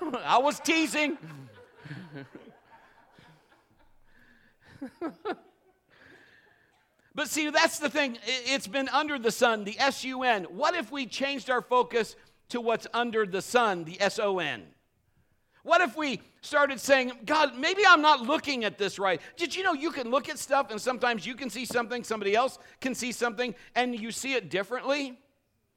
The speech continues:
You can have two people look at the same thing. You can have two people in the service and wanna go, "It was wonderful." The other person said, "I got nothing."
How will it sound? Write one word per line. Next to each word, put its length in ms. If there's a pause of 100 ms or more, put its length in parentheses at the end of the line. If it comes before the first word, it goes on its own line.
(360)
You 100
can 120
have 120
two 160
people 260
look 160
at 60
the 80
same 240
thing. 120 (160)
You 100
can 80
have 160
two 120
people 280
in 60
the 100
service 480
and 100
wanna 160
go, 200 (200)
"It 100
was 160
wonderful." 380
The 120
other 140
person 300
said, 180
"I 120
got 200
nothing." 440